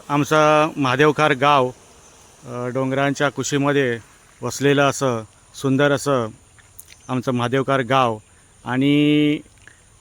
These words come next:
या ठिकाणी आमच्या गावदेवी जाखमाता मातेचं मंदिर, मागच्या व्हिडिओमध्ये मी तुम्हाला या मंदिराची, अ, देवीचं दर्शन घडवलं होतं.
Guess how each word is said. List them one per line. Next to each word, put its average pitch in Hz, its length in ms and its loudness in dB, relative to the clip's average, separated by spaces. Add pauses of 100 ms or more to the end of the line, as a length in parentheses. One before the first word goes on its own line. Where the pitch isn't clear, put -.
(460)
या 135 200 0
ठिकाणी 131 540 0 (1040)
आमच्या 143 420 2
गावदेवी 139 640 4 (240)
जाखमाता 131 460 0
मातेचं 135 360 0
मंदिर, 131 420 0 (420)
मागच्या 127 300 0
व्हिडिओमध्ये 143 600 6
मी 147 120 4
तुम्हाला 143 560 2 (120)
या 135 120 0
मंदिराची, 139 1600 -2 (420)
अ, 127 200 -4
देवीचं 131 400 2
दर्शन 143 400 2
घडवलं 139 340 4
होतं. 123 340 2